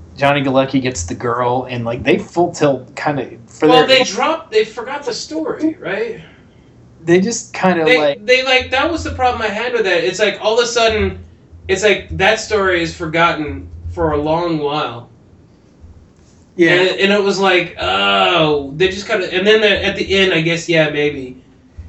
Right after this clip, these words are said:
Speaker 1: At the end, he get, the girl comes over and just starts making out with him, and it's kinda gross 'cause they're both kinda young.
Speaker 2: Yeah.
Speaker 1: Like, I thought she'd come over and kiss him, but they're, like, open mouth fucking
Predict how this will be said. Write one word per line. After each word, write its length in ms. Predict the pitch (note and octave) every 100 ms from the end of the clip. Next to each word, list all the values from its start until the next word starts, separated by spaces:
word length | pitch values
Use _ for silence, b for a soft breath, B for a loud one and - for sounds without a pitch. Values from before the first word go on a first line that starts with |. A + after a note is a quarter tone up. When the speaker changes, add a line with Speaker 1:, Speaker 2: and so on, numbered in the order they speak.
| -
Speaker 1:
At 100 | F#3+
the 180 | F#3+ G3
end, 220 | G3+ F#3+
he 140 | F3+ F#3
get, 260 | F3+ -
the 100 | E3
girl 280 | D#3 E3+ D#3+
comes 300 | - D#3+ C#3
over 360 | C#3 C3+ C#3 C3+
and 320 | C3 C3 B2+
just 220 | B2 C#3+
starts 240 | - F#3+ C3
making 360 | B2 C3+ D#3+ A#2
out 220 | C3 C#3
with 100 | A#2+
him, 80 | A#2
and 80 | A2+
it's 100 | -
kinda 220 | F#3 G#3
gross 340 | B2 C#3+ C3+
'cause 140 | - B2+
they're 160 | C3
both 260 | A#2+ D#3+ D#3+
kinda 220 | D3+ C#3+ G#2 G2
young. 380 | A#2+ C3 D3 - B B B B B B B
Speaker 2:
Yeah. 320 | - D3+ C#3+ D#3+ - - - - - - -
Speaker 1:
Like, 320 | E3 D#3 - - - - -
I 140 | F3+
thought 160 | G3+ F#3+
she'd 160 | - D#3
come 120 | E3+
over 200 | E3 D3+
and 240 | A#2+ A2+
kiss 240 | - C#3 -
him, 120 | G3+
but 340 | G#3 D3 C#3
they're, 180 | E3 C4
like, 260 | A#3+ C#3+ -
open 300 | D#3 E3 D3+ C3+
mouth 460 | C3+ C#3+ - - -
fucking 580 | - D#3 C3+ A2+ G2+ F#2+